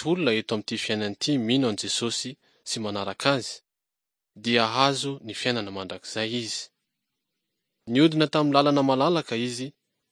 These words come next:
ary niditra ao amin'ny lalana hety, izay mitondra ho any an-danitra. Tsy misy fitsarana ho an'ny fahotana intsony ho an'ireo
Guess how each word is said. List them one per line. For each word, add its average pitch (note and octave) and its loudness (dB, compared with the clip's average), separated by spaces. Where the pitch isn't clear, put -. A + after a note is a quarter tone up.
ary G#2 -6
niditra A2+ -4
ao A#2 2
amin'ny G#2+ -6
lalana F#2+ -6
hety, G#2+ -6
izay A2 0
mitondra A2 -4
ho - -20
any F#2 -8
an-danitra. G#2 -6
Tsy - -4
misy F3 2
fitsarana C3+ 2
ho - -10
an'ny G#2+ 0
fahotana G#2 -4
intsony A#2+ -4
ho - -12
an'ireo G#2 -4